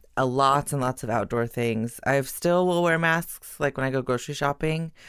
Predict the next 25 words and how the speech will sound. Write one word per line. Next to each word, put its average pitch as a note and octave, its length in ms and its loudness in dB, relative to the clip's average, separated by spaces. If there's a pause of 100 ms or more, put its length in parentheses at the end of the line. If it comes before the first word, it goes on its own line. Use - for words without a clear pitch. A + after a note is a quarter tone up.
(360)
Um, D#3 160 4
but D#3+ 100 2
I E3+ 40 4
really F3 320 2
think A3 180 0
the G#3+ 120 0
thing E3+ 160 -2
that - 80 -2
has D3+ 200 -2
saved D#3 440 0
me C#3+ 160 0
is C3 300 -2
that C#3 260 0
every D3+ 380 -2
time C#3+ 440 -2
a C#3 80 -2
new C3+ 300 0
bathtub C3 600 -6
vaccine F3+ 500 -2
has D#3+ 120 -4
come C#3+ 220 -2
out C3 120 2
of A#2+ 80 -4
Skylar's B2+ 500 0
house, F#3+ 500 0